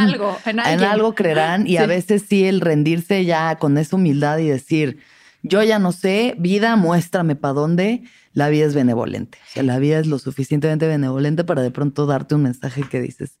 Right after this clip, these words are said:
Speaker 2: "Ah, ok".
Speaker 1: Y también te voy a decir una cosa, también es verdad que tú eliges.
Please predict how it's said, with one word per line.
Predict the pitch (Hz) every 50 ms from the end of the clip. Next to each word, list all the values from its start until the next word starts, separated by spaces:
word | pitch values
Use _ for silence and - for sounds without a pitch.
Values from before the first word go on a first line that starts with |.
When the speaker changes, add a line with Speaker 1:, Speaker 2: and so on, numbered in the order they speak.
| _ -
Speaker 2:
"Ah, | - 170 175 - _ _ _ _ _ _
ok". | - 175 175 - - - - _ _ _ - -
Speaker 1:
Y | - 302
también | 302 311 311 311 320 320 311
te | 349
voy | 349 330
a | 311
decir | 269 262 262
una | 247 226 196
cosa, | 196 - - 208
también | - 196 196 214 226
es | 247 254
verdad | 233 233 196 190 196 202 190 214 226 - -
que | - 185 180 - _ _ _ _ _
tú | - 262 277
eliges. | 262 254 254 247 - 208 - 160